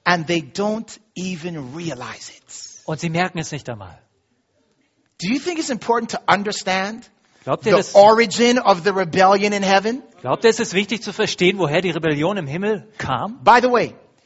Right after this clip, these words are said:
Speaker 1: so the Bible says that Lucifer, uh, would, wanted to sit on the mount of the congregation.
Speaker 2: Übrigens sagt die Bibel, Luzifer wollte gerne auf dem Versammlungsberg sitzen.
Speaker 1: Now this congregation, where was it?
Speaker 2: Wo war diese Versammlung?
Speaker 1: In heaven.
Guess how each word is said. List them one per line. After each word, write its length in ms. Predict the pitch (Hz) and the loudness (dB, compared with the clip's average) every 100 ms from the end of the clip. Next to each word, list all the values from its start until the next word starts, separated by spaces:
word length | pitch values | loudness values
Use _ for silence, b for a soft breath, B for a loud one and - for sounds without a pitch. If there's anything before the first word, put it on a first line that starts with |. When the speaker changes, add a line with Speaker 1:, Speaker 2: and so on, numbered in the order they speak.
| _ _ - | _ _ -14
Speaker 1:
so 520 | - 226 202 202 220 | -4 2 4 2 0
the 100 | 160 | 0
Bible 360 | 180 240 320 247 | 4 4 4 0
says 440 | - 208 190 175 b b 151 | 0 2 2 -2 b b 4
that 200 | 190 170 | 4 4
Lucifer, 720 | 165 302 330 240 - 170 196 b b b | -2 -2 -2 -4 0 0 0 b b b
uh, 340 | 180 170 170 185 | 4 6 2 -2
would, 260 | 170 208 185 | -2 -2 0
wanted 240 | 226 220 | -2 0
to 80 | 220 | -4
sit 280 | 196 - 285 233 | -6 0 0 2
on 140 | 226 | 2
the 60 | 214 | 4
mount 360 | 214 269 285 277 | 8 8 8 4
of 60 | |
the 60 | 233 | 0
congregation. 800 | - 269 247 226 226 190 156 107 - b - | 6 6 6 4 4 2 -6 -10 -16 b 0
Speaker 2:
Übrigens 280 | 214 196 | 0 2
sagt 180 | 202 196 | 0 0
die 60 | 185 | 0
Bibel, 260 | 185 202 | 0 2
Luzifer 480 | 170 285 277 202 180 | 2 -2 -2 2 4
wollte 260 | 175 196 185 | 4 2 2
gerne 260 | 185 233 | 2 2
auf 100 | 190 | -2
dem 100 | - 165 | -4 -2
Versammlungsberg 840 | 170 139 226 330 254 - 165 143 | -2 2 2 4 -2 -2 -2 -2
sitzen. 400 | 147 151 - 123 123 | 0 -6 -6 -14 -2
Speaker 1:
Now 260 | 220 233 | 4 6
this 300 | 196 285 - | 6 2 0
congregation, 840 | - 330 349 302 269 311 254 240 214 | 2 4 6 4 2 2 2 -2 4
where 200 | 269 302 | 6 8
was 220 | 302 202 | 6 4
it? 140 | 147 - - - _ | -2 -8 -20 -20 _
Speaker 2:
Wo 140 | 160 160 | 0 4
war 160 | 240 | 4
diese 180 | 269 220 | 2 -2
Versammlung? 500 | 175 165 147 117 101 - _ _ _ _ _ _ _ _ - | 0 4 2 2 -14 -18 _ _ _ _ _ _ _ _ 0
Speaker 1:
In 140 | 277 302 | 4 8
heaven. 440 | 330 330 175 | 10 8 4